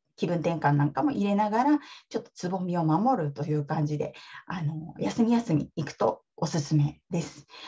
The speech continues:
はい。で、二千二十三年、で、二千二十四年ですね。二千二十四年に十二年の一でも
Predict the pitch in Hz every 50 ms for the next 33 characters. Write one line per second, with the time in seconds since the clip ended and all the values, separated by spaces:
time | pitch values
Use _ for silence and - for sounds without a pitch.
0 | - - - - 196 190 202 165 - - - - - - - - - 311 302 294
1 | 302 294 - 339 339 320 294 269 277 294 262 240 214 185 175 - 233 214 220 220
2 | 220 226 220 214 226 - - 262 285 262 262 247 247 339 339 320 285 285 311 285
3 | 220 196 170 156 147 - 185 170 190 233 285 302 311 311 320 302 - 220 233 240
4 | 240 247 240 - 330 330 320 302 277 254 262 247 233 226 226 220 226 233 240 254
5 | 277 294 233 170 180 196 208 208 220 208 196 180 156 147 143 143 151 143 - 160
6 | 165 151 147